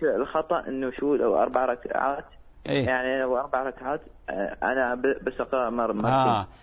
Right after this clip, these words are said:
Speaker 2: يعني تقتصر على ركعتين فقط، وركعتين الثالثة والرابعة ما تقرأ فيهم الفاتحة.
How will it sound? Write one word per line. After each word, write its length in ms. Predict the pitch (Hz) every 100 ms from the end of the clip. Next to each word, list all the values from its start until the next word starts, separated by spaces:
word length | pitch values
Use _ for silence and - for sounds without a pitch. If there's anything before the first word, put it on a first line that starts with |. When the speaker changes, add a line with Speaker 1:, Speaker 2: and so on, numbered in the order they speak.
| -
Speaker 2:
يعني 240 | 113 123
تقتصر 540 | 123 170 - 165 - 143
على 460 | 139 147 147 123 139
ركعتين 540 | 147 - 139 165 160
فقط، 460 | 143 165 - 175 -
وركعتين 840 | - 139 139 - 143 147 165 156
الثالثة 540 | 147 120 - 160 143 147
والرابعة 280 | 151 151 147
ما 120 | 165
تقرأ 360 | 160 - 135
فيهم 220 | 123 131 123
الفاتحة. 560 | 110 113 95 92 95